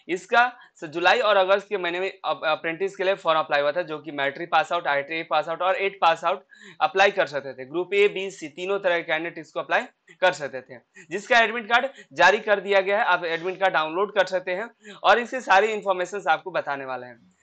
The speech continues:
देखिए, जैसे कि इनका पोस्ट अप्लाई किए थे आईटीआई, अ, अप्रेंटिस के लिए, और इनका जो एग्जाम का डेट रखा गया चार सितंबर को एग्जाम, ऑनलाइन टेस्ट है,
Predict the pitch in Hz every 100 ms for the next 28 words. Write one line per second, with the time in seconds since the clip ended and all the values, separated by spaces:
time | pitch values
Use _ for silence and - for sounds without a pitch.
0 | - 175 196 262 240 240 233 233 240 233
1 | 196 220 220 202 190 190 185 175 175 156
2 | 156 185 160 156 151 - _ _ - 185
3 | - 147 170 170 214 214 180 180 - _
4 | - - 151 156 180 190 240 240 185 214
5 | 233 233 196 240 226 196 190 220 - 185
6 | 190 180 175 180 190 185 180 165 160 165
7 | 175 175 175 170 208